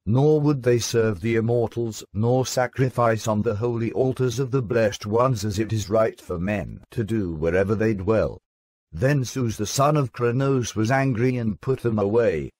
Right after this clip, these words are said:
because they would not give honor to the blessed gods who live on Olympus. But when earth had covered this generation also,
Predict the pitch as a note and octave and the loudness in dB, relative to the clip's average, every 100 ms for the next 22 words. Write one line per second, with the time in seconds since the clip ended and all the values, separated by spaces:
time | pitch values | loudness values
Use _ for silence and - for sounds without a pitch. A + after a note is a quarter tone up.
0 | _ - F#2 G#2 D2+ G2 G2 A2 G2 C#3+ | _ -10 -6 -6 -4 -2 0 0 0 0
1 | D3+ G#2 C#3+ - B2 B2 B2 B2 G#2+ A2 | 0 -2 -2 0 -2 -2 -4 -6 -6 0
2 | C3+ C#3+ - G2+ B2+ B2+ B2+ G#2 - A#2+ | 0 0 -4 -2 4 4 4 0 -4 0
3 | A2+ C#3 A2+ G#2 F#2+ F2+ G#2 G2 F2 C2 | 0 0 0 0 0 0 0 0 -2 -8
4 | - - _ _ _ _ _ _ _ _ | -14 -20 _ _ _ _ _ _ _ _
5 | _ _ - A#2 - B2+ B2 A#2+ A2+ A#2+ | _ _ -8 -6 -4 0 2 2 0 -6
6 | A2+ - B2 G2 F2+ G2 F#2 - G2+ B2 | -6 -2 0 0 0 0 -2 -2 0 0
7 | B2 B2+ B2 - C3+ D3 E3+ C#3+ G#2 E2 | 2 0 0 -2 0 0 0 -2 -2 -2
8 | D2 | -2